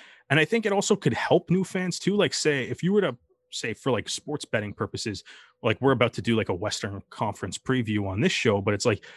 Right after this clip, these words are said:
you could do something like, like, you know what I mean? Like, if you're a new fan and you've never watched it, maybe you're not necessarily interested in gambling on it,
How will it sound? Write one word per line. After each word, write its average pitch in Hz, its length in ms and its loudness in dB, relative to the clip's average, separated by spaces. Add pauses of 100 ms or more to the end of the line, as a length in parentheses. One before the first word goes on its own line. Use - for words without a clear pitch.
(320)
you 190 160 -2
could 196 300 2
do 160 180 8
something 123 760 0
like, 98 460 -2 (460)
like, 120 200 2
you 175 80 4
know 185 60 6
what 139 140 6
I 131 60 6
mean? 143 140 6
Like, 135 140 -2
if 135 100 2
you're 208 140 6
a 139 80 8
new 131 320 4
fan 131 640 0 (160)
and 117 160 2
you've 110 340 2
never 127 320 4
watched 113 360 0
it, - 100 -2
maybe 262 200 4
you're 190 120 2
not 170 180 4
necessarily 131 400 0
interested 127 460 0
in 98 80 -4
gambling 117 420 -4
on 147 160 -2
it, 185 80 -6